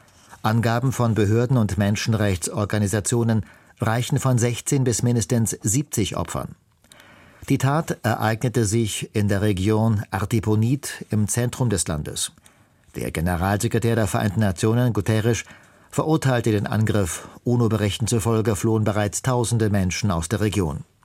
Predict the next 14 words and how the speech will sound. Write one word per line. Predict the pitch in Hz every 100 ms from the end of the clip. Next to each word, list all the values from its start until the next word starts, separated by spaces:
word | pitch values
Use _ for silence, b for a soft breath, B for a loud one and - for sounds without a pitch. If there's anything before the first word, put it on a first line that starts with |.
| - B B B B B B
In | 107
Haiti | 117 139 131 160
kämpfen | 151 151 160
seit | 160 147
Jahren | 135 120 127
kriminelle | 127 127 131 120 123
Banden | 104 98 98 123
um | 120
die | 117 113
Vorherrschaft | - 156 123 98 107 92 -
in | 110
der | 101
Hauptstadt | 90 98 - - 101 -
Port-au-Prince. | 101 98 107 120 120 -